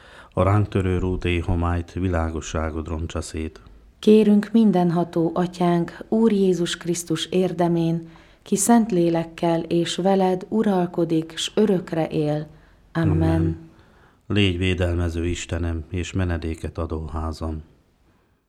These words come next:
Speaker 1: Te vagy, Uram, én reményem, ne hagyj soha szégyent érnem. Igazságodban szabadíts meg engem.
Speaker 2: Fordítsd felém füledet, siess, Uram, ments meg engem.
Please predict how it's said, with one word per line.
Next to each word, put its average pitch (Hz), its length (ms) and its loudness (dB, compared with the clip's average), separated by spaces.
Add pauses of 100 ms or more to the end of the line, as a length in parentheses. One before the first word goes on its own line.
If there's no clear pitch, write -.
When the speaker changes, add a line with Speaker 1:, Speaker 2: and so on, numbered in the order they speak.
(180)
Speaker 1:
Te 110 120 2
vagy, 92 220 0
Uram, 90 260 0
én 85 140 0
reményem, 85 540 0
ne 85 120 0
hagyj 85 200 -2
soha 82 280 -4
szégyent 85 500 -4
érnem. 80 460 -6 (1600)
Igazságodban 82 920 0
szabadíts 82 580 -4
meg 82 180 -6
engem. 82 480 -6 (560)
Speaker 2:
Fordítsd 185 500 4
felém 165 380 2
füledet, 175 800 2 (1300)
siess, 226 500 4
Uram, 185 600 0
ments 185 380 4
meg 160 200 -2
engem. 160 560 -2